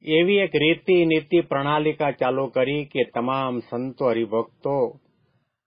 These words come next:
જાગ્રત રહી, મનોમંથન કરીને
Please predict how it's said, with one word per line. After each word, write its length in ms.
જાગ્રત 640
રહી, 420
મનોમંથન 840
કરીને 500